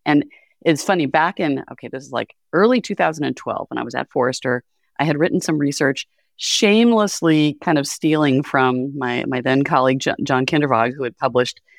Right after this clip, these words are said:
kind of the seminal zero trust research. I was like, "Can I steal this?" And, and for, for a concept I have called zero trust identity, he's like, "Yeah, sure." So he helped out. Um, I was very lucky. Uh, and what,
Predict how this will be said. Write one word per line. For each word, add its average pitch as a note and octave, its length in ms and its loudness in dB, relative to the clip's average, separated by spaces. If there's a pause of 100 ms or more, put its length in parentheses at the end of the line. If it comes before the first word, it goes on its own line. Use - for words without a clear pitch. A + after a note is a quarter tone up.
(160)
kind C#3 120 0
of A#2+ 60 -2
the A#2+ 80 -4
seminal C#3 500 0 (140)
zero C3+ 240 4
trust - 440 -2 (340)
research. C#3 580 2 (600)
I F#3+ 60 0
was G3+ 60 0
like, A3 140 2
"Can E4+ 120 2
I B4 140 0
steal B3 260 2
this?" A#3+ 280 2
And, F3 400 -2 (120)
and E3 300 -4
for, E3+ 240 0
for E3 140 -4
a D#3+ 60 -6
concept F#3 360 0
I E3 80 2
have E3 160 0
called E3 240 0
zero E3+ 260 4
trust F3 280 2
identity, F3+ 480 2
he's F#3+ 120 -2
like, D#4+ 140 -8
"Yeah, F4 180 2
sure." B3 320 2
So D#3 140 -2
he E3 80 -4
helped D#3 200 -6
out. C#3+ 180 0 (460)
Um, D#3 400 2 (560)
I A3 40 0
was G3+ 120 0
very D#3+ 200 2
lucky. C3+ 360 -4 (480)
Uh, F3 240 4
and G3 260 0
what, C4 200 2